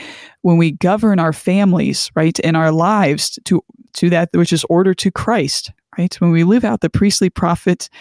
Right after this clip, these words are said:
and, and kingly offices of Christ in our own lives, we participate in the liturgy of God. We are participating in the divine life of, of Christ, drawing closer to him.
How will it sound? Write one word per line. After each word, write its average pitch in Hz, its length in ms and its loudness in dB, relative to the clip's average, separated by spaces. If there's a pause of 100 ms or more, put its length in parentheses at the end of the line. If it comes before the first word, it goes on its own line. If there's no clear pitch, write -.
(400)
and, 175 180 0
and 160 140 0
kingly 220 380 2
offices 160 480 -2
of - 160 -4
Christ 214 520 -4 (460)
in 180 100 2
our 165 140 2
own 240 140 2
lives, 170 400 -2 (800)
we 202 140 2
participate 196 560 0
in 160 80 2
the 156 100 0
liturgy 190 480 0
of 147 120 -8
God. 190 380 -2
We 170 100 2
are 170 60 0
participating 165 640 0
in 156 80 2
the 143 60 0
divine 160 640 0
life 165 320 0
of, 160 320 -4
of 160 240 -4
Christ, - 580 -6 (540)
drawing 196 380 0
closer 165 380 -2
to 147 140 -8
him. 180 320 0